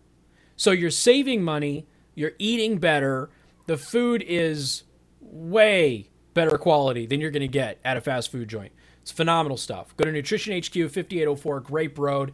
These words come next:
in Mishawaka. As always, if you mention me, you get an extra discount when you sign up for the rewards program, Nutrition H Q. All right. Uh, what else do we have here? A couple of things, uh, that ended up happening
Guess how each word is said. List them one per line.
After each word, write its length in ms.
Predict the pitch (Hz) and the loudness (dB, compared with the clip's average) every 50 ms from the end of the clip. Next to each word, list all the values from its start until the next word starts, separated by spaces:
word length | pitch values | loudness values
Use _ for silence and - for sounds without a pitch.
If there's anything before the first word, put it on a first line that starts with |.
| - - - - - - - | -12 -20 -20 -20 -20 -16 -10
in 140 | - 127 139 | -6 -2 -2
Mishawaka. 460 | 143 135 - 143 131 131 131 - - - | -2 -2 -2 -2 -2 -2 -2 -4 -6 -6
As 240 | 147 165 170 147 | -4 -2 -2 0
always, 400 | 143 151 151 147 143 139 139 123 | 0 0 0 0 0 0 -2 -4
if 100 | 120 - | -4 -6
you 80 | 135 131 | -6 -4
mention 280 | 139 147 143 139 135 131 | -4 -4 -4 -6 -6 -6
me, 80 | 131 | -4
you 60 | 131 | -4
get 100 | 123 127 | -4 -4
an 80 | 120 123 | -4 -4
extra 200 | 131 127 - 131 | -6 -6 -8 -8
discount 440 | 117 131 127 - - 127 117 131 135 | -8 -6 -6 -4 -4 -4 -6 -6 -8
when 80 | 123 | -8
you 60 | 120 113 | -6 -6
sign 280 | - 135 120 120 120 | -6 -4 -4 -6 -6
up 100 | 120 113 | -6 -8
for 60 | - | -8
the 100 | 120 110 | -8 -8
rewards 380 | 110 113 110 107 113 120 113 - | -6 -8 -6 -6 -6 -6 -6 -6
program, 500 | - - 120 117 110 117 113 113 113 110 - - - - - - - | -6 -4 -4 -4 -2 -2 -2 -2 -4 -6 -10 -14 -20 -20 -20 -16 -10
Nutrition 640 | - 113 110 - - 151 143 139 - 143 139 139 143 - - | -8 -8 -6 -2 0 0 0 0 -2 -2 -2 -4 -6 -8 -6
H 540 | - 131 123 120 123 - - - - - - _ _ _ | -6 -4 -2 -4 -4 -6 -6 -6 -6 -8 -10 _ _ _
Q. 380 | - - - - 107 92 80 - - _ _ _ _ _ _ _ _ _ _ _ _ _ _ _ - | -20 -16 -12 -10 -10 -10 -10 -12 -16 _ _ _ _ _ _ _ _ _ _ _ _ _ _ _ -6
All 220 | 143 143 143 139 123 | 0 2 2 4 4
right. 480 | 113 101 92 92 90 _ - - - - | 2 -2 -4 -6 -12 _ -14 -14 -14 -10
Uh, 400 | - 127 123 123 123 123 123 123 | -8 -6 -6 -6 -6 -6 -6 -6
what 140 | 120 123 123 | -6 -6 -6
else 220 | 120 117 113 - - | -6 -6 -8 -10 -10
do 100 | - 110 | -10 -10
we 140 | 107 110 | -8 -8
have 260 | 104 107 107 104 101 - | -8 -8 -8 -10 -12 -14
here? 300 | - 107 101 98 98 - - - - - - - - - | -14 -14 -14 -14 -16 -18 -20 -20 -20 -20 -20 -20 -20 -6
A 60 | - | -2
couple 260 | - 254 247 - 311 | -2 -2 0 0 -4
of 80 | 294 - | -2 0
things, 600 | - 269 269 269 254 240 214 - - - - - | 2 2 2 2 0 -2 -2 -2 -4 -4 -4 -2
uh, 240 | 214 196 170 170 170 | -2 0 0 0 -2
that 200 | 165 185 196 208 | -2 -2 -2 0
ended 120 | 214 214 | 0 0
up 140 | 214 190 170 | 0 0 0
happening 680 | 180 165 180 185 - 220 185 175 160 151 147 143 139 | 0 -2 0 0 -2 -2 -2 -2 -2 -2 -4 -4 -6